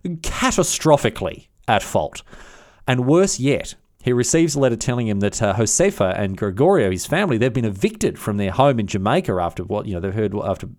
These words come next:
people have heard what, uh, the, what he's been up to, McGregor's been up to. And even worse than that, right, Bolivar,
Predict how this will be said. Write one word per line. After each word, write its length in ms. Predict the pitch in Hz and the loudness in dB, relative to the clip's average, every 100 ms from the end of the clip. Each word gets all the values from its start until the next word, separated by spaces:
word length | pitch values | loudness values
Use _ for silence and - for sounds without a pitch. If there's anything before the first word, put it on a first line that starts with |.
| - | -6
people 240 | 104 98 | -6 -6
have 60 | 95 | -4
heard 160 | 101 | -4
what, 320 | 92 95 - 98 | -2 -4 -4 -4
uh, 100 | 90 | -2
the, 260 | 90 85 | -4 -6
what 180 | - 98 | -4 -4
he's 140 | 98 90 | -4 -4
been 200 | 87 98 | -4 -4
up 120 | 151 | -4
to, 120 | 95 | -4
McGregor's 300 | 87 98 92 | -4 -4 -4
been 160 | 90 101 | -4 -4
up 140 | 151 | -4
to. 200 | - - - - - - - - - - | -6 -8 -10 -20 -20 -20 -20 -20 -20 -4
And 140 | 170 | 2
even 240 | 190 190 190 | 4 4 6
worse 300 | 214 233 226 | 6 4 2
than 140 | 123 | 0
that, 480 | 139 262 131 170 - | 2 2 0 -2 -8
right, 540 | 160 110 123 262 - - _ _ - | 0 4 4 2 -4 -14 _ _ -10
Bolivar, 960 | 120 - 190 302 285 127 - - 208 | -8 4 6 6 4 2 -2 -2 -2